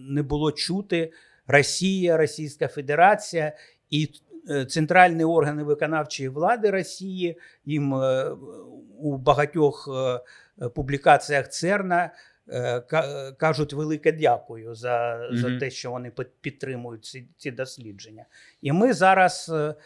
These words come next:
Speaker 1: це одна сторона, це так, е, publicity і це. А інша сторона — це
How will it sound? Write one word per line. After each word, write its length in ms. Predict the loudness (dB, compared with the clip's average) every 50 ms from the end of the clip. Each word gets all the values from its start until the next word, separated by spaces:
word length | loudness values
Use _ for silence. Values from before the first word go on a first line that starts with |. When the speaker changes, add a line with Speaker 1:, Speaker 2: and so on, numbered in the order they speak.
| _ _ _
Speaker 1:
це 200 | 6 8 10 10
одна 320 | 10 8 8 6 6 6 4
сторона, 500 | 2 -2 -2 -2 -2 -4 -6 -10 -12 -14
це 280 | -8 -4 -2 -2 -2 -4
так, 300 | -2 -2 -2 -2 -2 -4 -10 -14
е, 240 | -12 -10 -8 -8 -8
publicity 760 | -6 -4 -6 -4 -4 -4 -4 -4 -4 -6 -8 -12 -14 -12 -10
і 320 | -8 -8 -8 -8 -10 -10 -12
це. 320 | -10 -8 -4 -4 -4 -4 -6 -12 -20 -20 -20 -20 -20 -2 4
А 120 | 6 6
інша 400 | 8 8 6 4 2 2 0 -2
сторона — 560 | 2 4 6 6 6 6 4 2 2 2 0 0 -2
це 540 | -6 -6 -4 -2 -2 -2 0 0 -2 -2